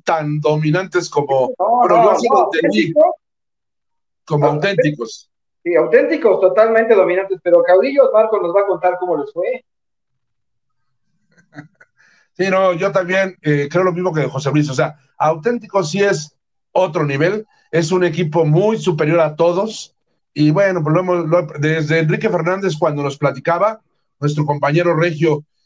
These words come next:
Speaker 1: como cuando nos decía cómo formaban ese, ese equipo de, de intermedia, que es una verdadera selección de todas las juveniles que hay en Monterrey, y sacaban un, una selección que es esa, ¿no?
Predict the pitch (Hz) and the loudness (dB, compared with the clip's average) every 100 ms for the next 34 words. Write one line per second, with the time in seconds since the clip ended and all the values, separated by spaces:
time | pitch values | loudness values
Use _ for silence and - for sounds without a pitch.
0 | _ - 147 147 151 151 170 170 165 156 | _ -6 0 2 2 0 -4 -2 -2 0
1 | 151 151 196 196 180 190 185 151 156 147 | 0 0 -2 -2 -2 -2 -2 0 0 0
2 | 165 190 165 175 151 170 151 - _ - | 0 0 -2 -2 -2 -2 -2 -6 _ -6
3 | 156 156 151 175 151 165 143 135 135 139 | -4 -4 -4 -4 -2 -2 0 -2 -4 -4
4 | 143 139 147 165 180 170 156 147 139 - | -2 -2 0 0 2 0 -2 -4 -6 -6
5 | _ _ - 156 180 151 147 160 175 151 | _ _ -4 0 0 0 0 0 0 -2
6 | 147 135 170 185 170 151 _ _ - 139 | -4 -4 0 0 -2 -8 _ _ -8 -6
7 | 147 175 180 160 151 139 139 143 175 170 | 0 0 0 -2 -4 -2 -2 2 2 0
8 | 151 175 165 156 143 139 - 143 165 175 | 0 0 2 2 0 -2 -2 0 0 -2
9 | 151 _ _ 135 139 151 165 165 165 170 | -6 _ _ -8 -4 -2 0 0 0 -2
10 | 165 170 170 151 151 147 147 170 185 160 | 0 0 0 0 0 -2 0 -2 -2 -4
11 | 160 180 156 147 156 214 | -2 -2 -2 -2 0 -2